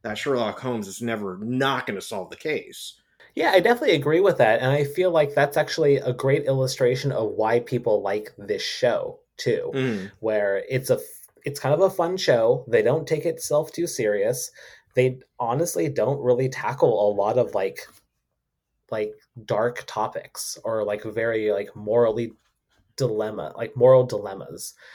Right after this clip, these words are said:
Speaker 1: Mm.
Speaker 2: They don't really dive into that. It's a very lighthearted show, and that's kinda, like, I feel like is why this show is so popular and why it survived twelve seasons.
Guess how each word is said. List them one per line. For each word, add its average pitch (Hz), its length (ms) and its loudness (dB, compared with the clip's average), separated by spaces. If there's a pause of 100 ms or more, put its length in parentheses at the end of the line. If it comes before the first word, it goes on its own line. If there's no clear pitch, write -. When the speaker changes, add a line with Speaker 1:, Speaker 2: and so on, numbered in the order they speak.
(160)
Speaker 1:
Mm. 127 320 -2
Speaker 2:
They 120 60 2
don't 135 180 6
really 139 320 0 (100)
dive 120 320 4
into 117 460 0
that. 95 320 -4
It's 120 140 -8
a 107 40 -2
very 151 320 4
lighthearted 113 720 0
show, 104 420 0
and 113 180 -8
that's 117 200 -4
kinda, 120 220 -2
like, 104 220 -2 (200)
I 117 100 -2
feel 123 260 0
like 107 200 0 (280)
is 117 160 -10
why 104 320 0
this 117 200 -2
show 104 220 0
is 98 100 -4
so 92 100 -6
popular 117 480 -2
and 92 180 -6
why 101 180 -2
it 104 280 2
survived 101 600 -4
twelve 98 360 -6
seasons. 90 640 -10